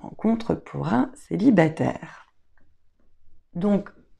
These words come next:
voyez, même si ici, on va dire qu'il y a des choses qui pouvaient amener une certaine tension,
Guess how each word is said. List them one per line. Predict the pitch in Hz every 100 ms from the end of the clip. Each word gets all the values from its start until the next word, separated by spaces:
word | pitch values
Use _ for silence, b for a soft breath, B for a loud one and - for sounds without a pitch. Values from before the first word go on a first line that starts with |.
| _ b b -
voyez, | 190 190 262
même | 262 214 220
si | - 220 220 -
ici, | - 190 - 220 226
on | 185
va | 180
dire | 175 202 214
qu'il | 175
y |
a | 160
des | 175
choses | 202 202
qui | - 175
pouvaient | - 170 160 202 196
amener | 175 175
une | 185 180
certaine | 165 160 170 175 170 - - - -
tension, | - 170 160 - 175 202 220